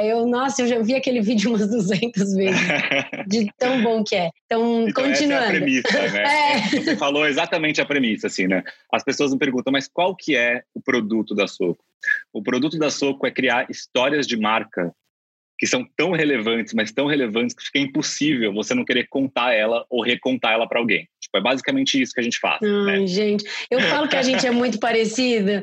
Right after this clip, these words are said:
Speaker 1: até no trabalho, até no trabalho. A gente nasceu quase no mesmo dia,
Speaker 2: É
Speaker 1: né?
Speaker 2: isso.
Speaker 1: É, no mesmo mês, mesmo signo ascendente,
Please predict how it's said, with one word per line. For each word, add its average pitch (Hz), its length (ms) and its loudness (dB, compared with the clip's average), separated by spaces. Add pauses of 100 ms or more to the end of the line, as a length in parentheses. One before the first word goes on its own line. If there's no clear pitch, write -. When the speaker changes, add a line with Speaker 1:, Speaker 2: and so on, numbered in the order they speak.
(260)
Speaker 1:
até 247 300 0
no 320 180 2
trabalho, 262 800 2
até 269 420 2
no 339 80 2
trabalho. 233 460 2
A 247 100 0
gente 294 260 0
nasceu 262 340 0
quase 254 240 2
no 240 100 2
mesmo 202 300 2
dia, 226 440 2 (300)
Speaker 2:
É 127 140 0
Speaker 1:
né? 220 160 2 (100)
Speaker 2:
isso. 220 80 2
Speaker 1:
É, 196 220 2
no 208 120 2
mesmo 233 380 2
mês, 240 720 2
mesmo 262 340 2
signo 240 480 0
ascendente, 240 1200 0